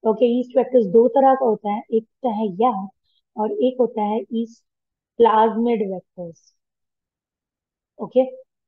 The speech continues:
so yeast plasmid vectors जो है मैं पूरी detail में अगले video में पढ़ाऊंगी। और yeast artificial chromosome हम यहाँ देख लेते हैं क्योंकि ये आपका related रहेगा और आप समझ पाओगे कि हम क्या देख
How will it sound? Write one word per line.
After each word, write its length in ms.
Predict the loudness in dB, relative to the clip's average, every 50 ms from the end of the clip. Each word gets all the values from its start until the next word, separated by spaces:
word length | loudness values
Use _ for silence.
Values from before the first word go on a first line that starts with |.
| _ -10
so 80 | -10 -8 -6
yeast 380 | -4 -2 -2 -2 -4 -8 -8 _
plasmid 420 | 0 2 2 2 2 0 -2 -2
vectors 360 | -2 -2 -2 0 0 0 0 -2
जो 120 | -4 -8
है 180 | -10 -10 -10 -10
मैं 140 | -10 -10
पूरी 340 | -12 -14 _ -14 -10 -10 -10
detail 420 | -10 -12 -12 -6 -4 -4 -2 -2 -2
में 160 | -4 -6 -6
अगले 320 | -8 -10 -10 -6 -6 -4
video 260 | -4 -6 -6 -6 -6
में 120 | -6 -6 -8
पढ़ाऊंगी। 600 | -10 -10 -8 -8 -8 -6 -4 -4 -4 -4 -6 -12 _ _ _ _ _ _ _ -6
और 400 | -2 0 2 2 2 0 -2 -4 -8
yeast 260 | -8 -10 -10 -2 0 0
artificial 440 | 2 2 0 -2 -4 -6 -8 -8
chromosome 540 | -4 -4 -2 -2 -2 0 0 0 0 0 0
हम 120 | 0 0 0
यहाँ 340 | 0 0 0 -2 -4 -4
देख 140 | -4 -6 -8 -8 -10
लेते 180 | -12 -8 -6 -6
हैं 80 | -6
क्योंकि 460 | -4 -4 -4 -2 0 0 0 0 0 -6 _ _ _ _ _ _ _ 0
ये 100 | 0 0
आपका 280 | 0 -2 0 0 0
related 500 | 0 0 0 -2 -2 0 0 0 0 0
रहेगा 240 | 0 -2 -2 0 0
और 80 | -2 -2
आप 100 | -4 -6
समझ 340 | -10 _ -8 -6 -6 -6 -8 -4 _
पाओगे 240 | 0 0 0 0 -4 -4 -4
कि 80 | -2
हम 120 | -2 -2 -2
क्या 320 | -4 -4 -6 -6 -6 -8
देख 140 | -12 -14